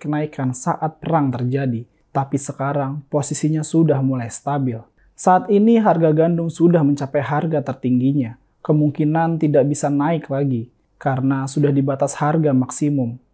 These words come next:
Harga mie instan juga tidak akan naik lagi hanya karena harga gandum.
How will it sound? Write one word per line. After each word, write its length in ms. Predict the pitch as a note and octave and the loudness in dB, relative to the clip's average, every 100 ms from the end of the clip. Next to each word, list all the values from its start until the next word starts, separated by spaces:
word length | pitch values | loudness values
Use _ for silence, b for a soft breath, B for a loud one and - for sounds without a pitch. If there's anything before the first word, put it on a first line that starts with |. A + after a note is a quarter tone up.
| _ | _
Harga 320 | F#3+ F#3+ G3+ | 0 4 4
mie 240 | G3 F#3+ F#3+ | 4 2 2
instan 240 | G#3 A3+ | 4 4
juga 240 | F3 D#3+ D#3+ | 6 4 4
tidak 400 | F3+ E3+ D3 D3 | 4 4 2 0
akan 160 | C#3+ | -2
naik 160 | C#3 - | -2 0
lagi 320 | D3+ E3 F3 | 2 2 2
hanya 400 | D3 D3 E3+ E3 | 0 -2 -2 -4
karena 320 | - C3 C3 | -4 -2 -2
harga 320 | C#3 C#3 C3+ | -2 -2 -2
gandum. 480 | B2+ C3 D3+ C#3 G#2+ | -2 0 0 -2 -6